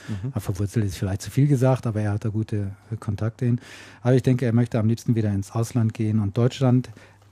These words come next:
Speaker 2: Tech Data Deutschland, das, wie gesagt, das halte ich für relativ ausgeschlossen. Es sei denn, man bietet ihm so eine tolle Position an mit so viel Geld,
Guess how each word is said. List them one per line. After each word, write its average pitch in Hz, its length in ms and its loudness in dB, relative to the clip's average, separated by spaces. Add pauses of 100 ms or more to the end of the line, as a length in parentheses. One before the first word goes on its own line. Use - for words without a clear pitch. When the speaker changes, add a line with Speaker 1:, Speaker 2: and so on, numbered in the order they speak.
Speaker 2:
Tech 123 220 0
Data 131 260 2
Deutschland, 113 500 0
das, - 480 -8
wie 113 120 -4
gesagt, 101 340 -4
das 110 140 -6
halte 107 180 -4
ich 104 80 -10
für 101 200 -8
relativ 113 380 0
ausgeschlossen. - 680 -16 (340)
Es 139 120 2
sei 160 180 6
denn, 156 180 4
man 139 160 4
bietet 135 260 0
ihm 123 140 2
so 165 180 4
eine 139 200 4
tolle 131 240 2
Position 123 600 0
an 120 200 2
mit 117 120 2
so 139 140 0
viel 127 120 -4
Geld, 113 280 -2